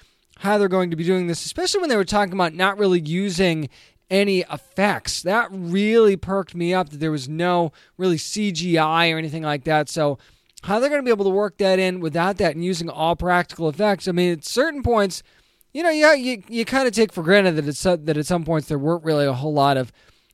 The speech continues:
effects to be had, and shows made it by just fine. But I think grounding it like this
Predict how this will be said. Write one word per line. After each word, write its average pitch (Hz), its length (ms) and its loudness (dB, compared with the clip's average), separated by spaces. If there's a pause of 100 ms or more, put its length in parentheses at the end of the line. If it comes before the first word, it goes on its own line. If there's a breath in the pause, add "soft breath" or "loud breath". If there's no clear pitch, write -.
(160 soft breath)
effects 175 440 2
to 160 60 -6
be 151 140 0
had, 156 320 4
and 135 100 -8
shows 175 340 2
made 170 220 2
it 139 140 -4
by 139 380 4 (560 soft breath)
just 180 260 2
fine. 180 260 4
But 165 100 2
I 180 80 2
think 269 220 -4
grounding 175 680 2
it 220 160 0
like 196 280 0
this 214 360 0